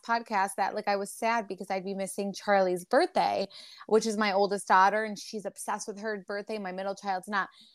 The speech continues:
Someone messaged us on Instagram. And sorry if I don't, like, get your user accounts correctly, so I'm not gonna say user account. Um, but they were like,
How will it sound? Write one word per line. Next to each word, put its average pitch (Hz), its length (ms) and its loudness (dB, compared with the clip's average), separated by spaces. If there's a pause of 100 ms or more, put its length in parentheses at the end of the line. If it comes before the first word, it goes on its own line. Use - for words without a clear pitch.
(140)
Someone 269 580 0
messaged 208 420 -10
us 180 220 -4
on 190 140 -6
Instagram. 180 720 -6 (640)
And 220 280 2
sorry 254 260 4
if 320 60 -2
I 349 100 2
don't, 302 180 0
like, 262 220 -2 (180)
get - 160 0 (100)
your 202 300 -4
user 208 320 0
accounts 202 560 -6
correctly, 180 540 0
so 196 120 -6
I'm 185 60 -4
not 196 140 -2
gonna 196 100 -6
say 196 120 -4
user 180 220 -4
account. 180 380 -4 (340)
Um, 202 300 4
but 196 200 4 (220)
they 233 100 0
were 240 120 2
like, 220 240 -2